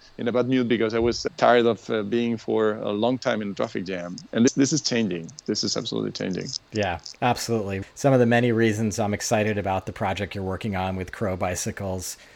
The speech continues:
Speaker 2: For the listener, I'll put links to Crow's website and their launch campaign that you should check out.
Speaker 1: Yeah.
Speaker 2: And I very much look forward to trying one of these
Speaker 1: Yeah.
Speaker 2: bicycles myself and getting a perception on how it opens up
Speaker 1: Yeah.
Speaker 2: gravel cycling in my community for me.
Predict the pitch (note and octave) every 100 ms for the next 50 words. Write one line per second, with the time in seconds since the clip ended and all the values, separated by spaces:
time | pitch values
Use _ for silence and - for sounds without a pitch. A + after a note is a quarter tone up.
0 | - - A#2+ A#2+ A#2+ A#2 B2+ A2+ A2+ -
1 | C3 B2+ A#2 A2+ - - - A#2+ A#2 B2+
2 | A#2 G#2+ A#2 A2 - A#2+ A#2 A2 - A#2
3 | G#2+ G#2 G2+ G2+ G#2 G#2+ G#2+ - - A2+
4 | G#2 A2+ G#2+ G#2 - - - - A2 G#2+
5 | G#2+ - - G#2+ - G#2+ G#2+ A2 G#2 A2
6 | G#2+ G#2+ A2+ A#2 A#2 A2+ - A2 - A#2+
7 | A2+ A2+ G#2+ - - A2 A2 G#2+ G#2 -
8 | - - - B2+ A#2+ A#2 A2+ A2 G#2 A#2
9 | G#2+ F#2+ A2+ G#2 G#2+ - A#2+ G#2+ G2+ G#2+
10 | G2 G#2+ G#2 G#2 - A2 - A2+ - A#2+
11 | G#2+ G#2 G2+ G#2+ - - _ - G#2 A2+
12 | A#2 A#2 A#2 G#2+ A2 G#2+ G2 G#2 G#2 G#2
13 | - A2 G#2 A#2 A2 G#2 G#2 G#2 - A2
14 | G#2+ G#2+ G#2+ C#3 D#3+ D3